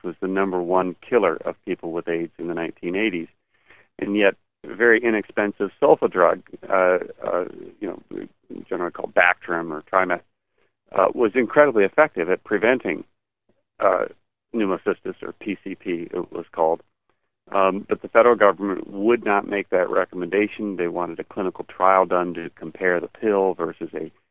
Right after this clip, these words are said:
a new delivery mechanism, these breathing machines, um, uh, nebulizers. And it delayed the notification and promotion of that effective treatment, uh, by more than two years.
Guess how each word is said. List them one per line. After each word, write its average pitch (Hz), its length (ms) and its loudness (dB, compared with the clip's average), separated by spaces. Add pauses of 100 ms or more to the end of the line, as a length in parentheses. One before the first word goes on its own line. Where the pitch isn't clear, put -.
(180)
a 90 40 -6
new 104 500 -2
delivery 95 400 2
mechanism, 85 640 -4
these 82 140 -8 (200)
breathing 95 420 -2
machines, 85 520 -6 (180)
um, 82 320 -8 (240)
uh, 85 200 -8
nebulizers. 87 800 -2 (920)
And 101 420 0 (120)
it 107 180 -2
delayed 113 560 4 (420)
the 95 280 -4
notification 98 960 -4
and 85 280 -8 (180)
promotion 98 760 -2
of 87 140 -6
that - 240 -6 (100)
effective - 460 -6
treatment, 87 400 -6 (560)
uh, 85 160 -4
by 98 140 2
more 104 220 0
than 95 140 -4 (100)
two 107 100 -4
years. 90 400 -2